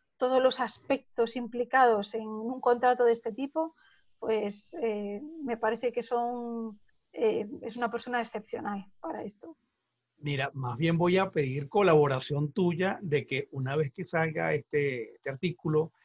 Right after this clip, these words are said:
Speaker 2: este video, esta entrevista, se la hagamos llegar a ella y que quede abierta la invitación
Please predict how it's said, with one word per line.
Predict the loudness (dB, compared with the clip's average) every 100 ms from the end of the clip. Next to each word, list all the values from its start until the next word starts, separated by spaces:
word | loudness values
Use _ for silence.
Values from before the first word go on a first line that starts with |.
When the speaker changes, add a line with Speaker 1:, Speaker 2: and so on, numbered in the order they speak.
| _ -8
Speaker 2:
este | -8 -4 -4
video, | 0 2 2
esta | 2 -2
entrevista, | 0 0 0 0 -4 -6 _
se | -2 0
la | 0
hagamos | 0 -2 0
llegar | 0 0 0
a | 2
ella | 2 2 -2 -6 _
y | -8 -6
que | -6 -4
quede | -2 -2 2
abierta | 4 4 6 6 4 0 2
la | 2
invitación | 2 0 -2 -2 -2 2 2 2 -2